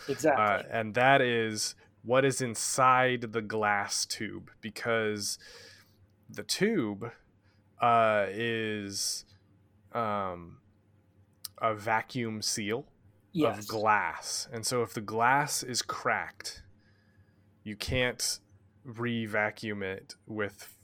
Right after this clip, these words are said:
Speaker 2: repaired glass. That's just not possible.
Speaker 1: Yeah, it,
Speaker 2: And
Speaker 1: it was,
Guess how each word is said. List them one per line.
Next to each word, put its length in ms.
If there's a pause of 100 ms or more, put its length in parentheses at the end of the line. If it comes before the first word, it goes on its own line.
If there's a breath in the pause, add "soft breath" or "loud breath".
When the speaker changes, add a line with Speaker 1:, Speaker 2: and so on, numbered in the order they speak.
Speaker 2:
repaired 600
glass. 400
That's 140
just 220
not 300 (140)
possible. 380
Speaker 1:
Yeah, 160 (140)
it, 280
Speaker 2:
And 100
Speaker 1:
it 180
was, 200